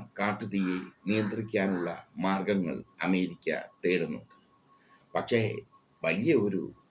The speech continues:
വലിയ ഒരു വിപത്താണ് അമേരിക്കയ്ക്ക് ഉണ്ടായിരിക്കുന്നത്. നാൽപതിനായിരം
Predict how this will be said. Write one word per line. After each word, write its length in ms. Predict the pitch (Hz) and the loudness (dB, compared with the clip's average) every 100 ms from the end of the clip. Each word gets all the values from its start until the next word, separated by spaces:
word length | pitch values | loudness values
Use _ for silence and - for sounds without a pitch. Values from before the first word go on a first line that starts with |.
| _ _ - _ - - _ 92 | _ _ -20 _ -20 -20 _ 0
വലിയ 260 | 110 156 | 2 4
ഒരു 140 | 139 117 | 4 2
വിപത്താണ് 800 | 90 90 123 120 147 131 85 98 - _ - | 2 0 0 -2 -2 -2 -4 -14 -18 _ -4
അമേരിക്കയ്ക്ക് 680 | 90 92 87 - 85 - 73 - - | 0 0 -2 -6 -10 -6 -6 -8 -8
ഉണ്ടായിരിക്കുന്നത്. 500 | 82 85 78 - - - - _ _ _ _ _ _ _ | -4 -4 -4 -12 -20 -20 -20 _ _ _ _ _ _ _
നാൽപതിനായിരം 840 | 90 101 98 113 117 113 107 104 | -2 0 2 2 2 2 2 0